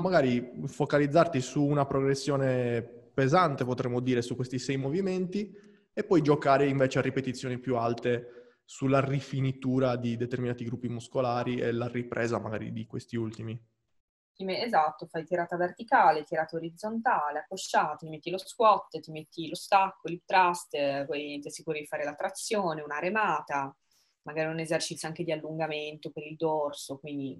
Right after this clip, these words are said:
Speaker 2: cose di questo tipo, ecco.
Speaker 1: E visto in questo modo si può anche creare una scheda molto semplicemente anche a corpo libero, perché
Speaker 2: Sì.
Speaker 1: spesso una, la domanda è: "Come diavolo faccio a allenarmi a corpo libero adesso che le doman-, le palestre sono chiuse?"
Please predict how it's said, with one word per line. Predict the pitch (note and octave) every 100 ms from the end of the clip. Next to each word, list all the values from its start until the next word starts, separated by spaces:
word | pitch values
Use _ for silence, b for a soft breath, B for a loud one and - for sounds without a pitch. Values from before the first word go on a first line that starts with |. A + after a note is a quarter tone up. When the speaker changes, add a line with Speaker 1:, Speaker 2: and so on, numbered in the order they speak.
| - E3
Speaker 2:
cose | - E3 F3
di | D3
questo | C#3+ -
tipo, | - C#3 C#3 C#3+
ecco. | C3+ -
Speaker 1:
E |
visto | F3 -
in | F3+
questo | E3 E3
modo | E3+ D#3 D#3+ C#3
si | -
può | - C3+ C3
anche | B2+ C3+ C3
creare | - C3 C3
una | B2
scheda | - C#3 B2+
molto | B2+ C3
semplicemente | C3 B2+ A#2+ B2+ B2 B2 B2
anche | A2+ B2 C3
a | - -
corpo | A#2 A2+ A#2
libero, | A#2+ B2 A2 G#2+ - - - b b b _
perché | - B2+ - B2+ B2 B2
Speaker 2:
Sì. |
Speaker 1:
spesso | - D3+ D3+ D3
una, | C3+ C3+
la | C3 C#3+
domanda | C#3+ D3 C#3+ D3 C#3 B2+
è: | C#3 C#3 -
"Come | - E3 D3+
diavolo | C#3+ D3 E3 D3+
faccio | C3+ D3+ D3
a | C#3
allenarmi | C3+ C3+ C3+
a |
corpo | B2 A#2+ C3
libero | B2+ C3
adesso | B2 B2+ B2+
che | A#2+
le | A#2+
doman-, | A#2+ B2 B2+
le | C3+ C3 B2+ B2 B2
palestre | B2+ B2+ B2+ A#2
sono | B2+ A#2
chiuse?" | - D#3 D3+ D#3+ D#3+ B